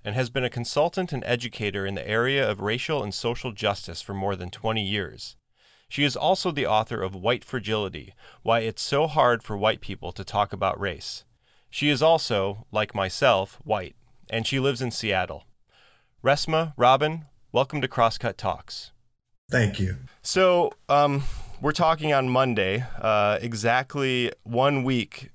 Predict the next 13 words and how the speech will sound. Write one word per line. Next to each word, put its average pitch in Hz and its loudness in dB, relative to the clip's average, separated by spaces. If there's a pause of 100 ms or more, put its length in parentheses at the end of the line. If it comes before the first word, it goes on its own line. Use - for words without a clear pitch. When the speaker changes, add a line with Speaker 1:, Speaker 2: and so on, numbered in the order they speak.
(120)
Speaker 1:
since 107 -2
George 113 0
Floyd 110 0
was 98 -4
killed 107 -2
by 95 4
Minneapolis 101 0
police - -8
officer 98 -2
Derek 98 -2
Chauvin. 143 -2 (500)
Speaker 2:
Yeah. 117 -12 (640)
Speaker 1:
Resmaa, 135 0